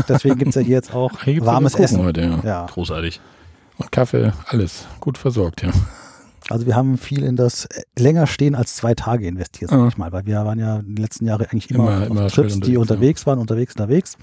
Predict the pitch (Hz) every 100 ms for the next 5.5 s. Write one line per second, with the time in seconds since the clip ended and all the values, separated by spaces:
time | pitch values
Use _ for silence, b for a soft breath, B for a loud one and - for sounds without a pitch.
0 | B B B B B B 110 113 113 -
1 | 131 123 117 117 123 117 - 113 107 117
2 | 110 - 110 104 117 120 107 110 - -
3 | 120 123 117 120 - 117 117 117 110 110
4 | 107 110 107 - 110 110 110 104 107 117
5 | 107 113 113 104